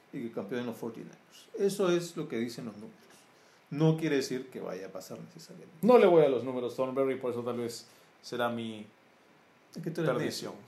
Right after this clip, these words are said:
Speaker 2: No,
Speaker 1: Necio
Speaker 2: yo soy
Speaker 1: eres.
Speaker 2: necio, tremendamente, y terco también, pero
Speaker 1: ¿Apuestas? ¿Tienes alguna apuesta interesante? Yo
Speaker 2: por
Speaker 1: esta vez,
Speaker 2: supuesto, yo tengo apuestas en los dos
Speaker 1: yo
Speaker 2: partidos.
Speaker 1: por tiempo y por prudencia no voy a decir ninguna apuesta.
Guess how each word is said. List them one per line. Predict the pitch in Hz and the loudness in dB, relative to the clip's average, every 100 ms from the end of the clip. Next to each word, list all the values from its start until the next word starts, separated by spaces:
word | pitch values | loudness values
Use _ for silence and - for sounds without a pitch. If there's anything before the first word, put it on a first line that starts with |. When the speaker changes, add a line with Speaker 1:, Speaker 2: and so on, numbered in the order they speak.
| - | -2
Speaker 2:
No, | 175 | 2
Speaker 1:
Necio | 190 | 8
Speaker 2:
yo | 208 | 8
soy | 220 190 | 8 6
Speaker 1:
eres. | 165 | 6
Speaker 2:
necio, | 160 120 | 4 0
tremendamente, | 101 127 156 143 135 120 | -2 2 2 2 2 2
y | 131 | 2
terco | 160 160 131 120 | 6 6 6 -2
también, | 117 120 110 | -4 -6 4
pero | 165 185 | 8 10
Speaker 1:
¿Apuestas? | 196 196 214 | 10 8 2
¿Tienes | - 190 | 2 4
alguna | 196 202 | 6 4
apuesta | 202 175 | 2 0
interesante? | 202 190 165 196 202 | 0 2 2 2 8
Yo | 190 | 10
Speaker 2:
por | 226 | 12
Speaker 1:
esta | 190 | 12
vez, | 185 190 | 12 12
Speaker 2:
supuesto, | 285 262 - 156 | 10 10 6 6
yo | 196 | 8
tengo | 233 214 | 8 8
apuestas | 226 226 190 | 10 8 6
en | 180 | 6
los | 170 | 8
dos | 190 226 | 10 10
Speaker 1:
yo | 220 | 10
Speaker 2:
partidos. | 175 - 170 175 120 - | 4 6 8 10 8 6
Speaker 1:
por | 156 156 | 6 6
tiempo | 214 214 180 151 | 2 2 4 2
y | |
por | 131 117 | 0 -2
prudencia | 147 151 202 202 226 226 156 147 | 2 4 4 4 0 0 -2 -4
no | 156 | 0
voy | 151 151 | 4 6
a | 151 | 6
decir | 135 - 131 | 4 -2 -8
ninguna | 127 120 98 | -8 -8 -10
apuesta. | - - | -12 -20